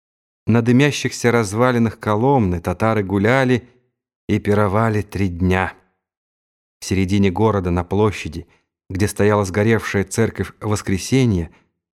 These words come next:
Батухан приказал сложить большую кладку бревен, на которую положили тело молодого хана Кюлькана. Вместе с ним монголы сожгли сорок самых красивых коломенских девушек.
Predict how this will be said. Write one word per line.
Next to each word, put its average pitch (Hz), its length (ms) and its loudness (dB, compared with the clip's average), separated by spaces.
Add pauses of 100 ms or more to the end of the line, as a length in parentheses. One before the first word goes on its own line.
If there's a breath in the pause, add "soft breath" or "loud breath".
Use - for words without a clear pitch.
(140)
Батухан 110 580 0
приказал 104 540 0
сложить 98 440 -2
большую 107 720 0 (180)
кладку 107 540 0
бревен, 95 640 0 (140)
на 87 180 -2
которую 107 400 0
положили 101 480 0
тело 117 380 0
молодого 104 460 0
хана 101 480 0 (240)
Кюлькана. 90 680 -2 (680)
Вместе 98 560 0
с - 120 -6
ним 117 200 2
монголы 101 440 2
сожгли 101 420 -2
сорок 120 480 0
самых 131 500 -2
красивых 113 580 -2
коломенских 104 800 -2
девушек. 90 800 -4